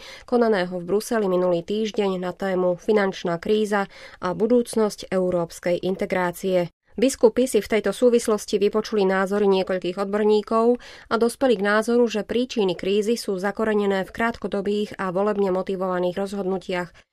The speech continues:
Tieto rozhodnutia často odrážajú individuálne správanie konzumizmu financovaného prostredníctvom úverov.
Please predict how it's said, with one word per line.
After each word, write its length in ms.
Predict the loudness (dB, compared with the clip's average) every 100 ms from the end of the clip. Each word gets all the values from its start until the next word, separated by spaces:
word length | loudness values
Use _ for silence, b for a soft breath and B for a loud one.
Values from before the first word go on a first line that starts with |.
| _ 4
Tieto 240 | 6 8
rozhodnutia 560 | 6 4 2 2 2 -2
často 320 | -2 -4 -4
odrážajú 720 | -4 0 0 0 0 2 2
individuálne 720 | 4 6 4 2 0 0 -2
správanie 560 | -2 -2 -2 0 -2 -2
konzumizmu 720 | -2 -2 0 0 0 0 -2
financovaného 880 | 0 2 2 0 -4 -4 -4 -2 -4
prostredníctvom 880 | -4 -6 -6 -4 -4 -6 -4 -2 0
úverov. 640 | -2 -2 0 2 2 0